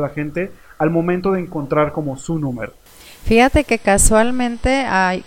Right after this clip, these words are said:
Speaker 2: pues aquí me llegan pacientes por psicología, por tanatología, me llegan de todo, pero finalmente caigo a veces en una revisión
Speaker 1: Ok.
Speaker 2: de, "¿Sabes qué? ¿Me permites? Te voy a revisar tu fecha",
Speaker 1: Claro.
Speaker 2: porque a lo mejor ya traen arrastrando muchas cosas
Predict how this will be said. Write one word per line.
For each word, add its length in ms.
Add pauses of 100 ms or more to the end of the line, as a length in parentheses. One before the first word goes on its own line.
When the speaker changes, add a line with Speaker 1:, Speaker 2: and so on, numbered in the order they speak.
(140)
Speaker 2:
pues 160
aquí 260
me 140
llegan 260
pacientes 580
por 200
psicología, 800
por 180
tanatología, 760
me 120
llegan 260
de 80
todo, 240 (340)
pero 220
finalmente 640
caigo 360
a 80
veces 340
en 140
una 200
revisión 800 (220)
Speaker 1:
Ok. 200 (180)
Speaker 2:
de, 120
"¿Sabes 380
qué? 120
¿Me 140
permites? 600
Te 200
voy 180
a 80
revisar 500
tu 160
fecha", 520
Speaker 1:
Claro. 300
Speaker 2:
porque 460
a 100
lo 120
mejor 340
ya 140
traen 240
arrastrando 560
muchas 380
cosas 520